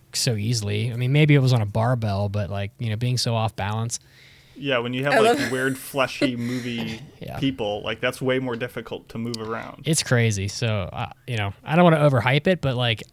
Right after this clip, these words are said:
Speaker 1: I was nauseous f-, twenty minutes into this film. <laughs> And, and I
Speaker 3: I have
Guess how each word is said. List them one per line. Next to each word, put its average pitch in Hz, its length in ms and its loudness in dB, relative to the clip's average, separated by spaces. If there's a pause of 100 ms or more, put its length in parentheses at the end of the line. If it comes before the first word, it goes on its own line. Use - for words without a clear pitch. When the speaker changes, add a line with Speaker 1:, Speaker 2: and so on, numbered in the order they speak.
Speaker 1:
I 156 140 0
was 175 180 4
nauseous 127 580 2
f-, - 260 -18
twenty 135 320 -2
minutes 117 240 -2
into 113 160 -2
this 104 160 -2
film. 110 300 -6 (260)
<laughs> - 320 2
And, 151 240 0
and 139 160 -6
I 170 460 4 (140)
Speaker 3:
I 226 40 2
have 233 160 0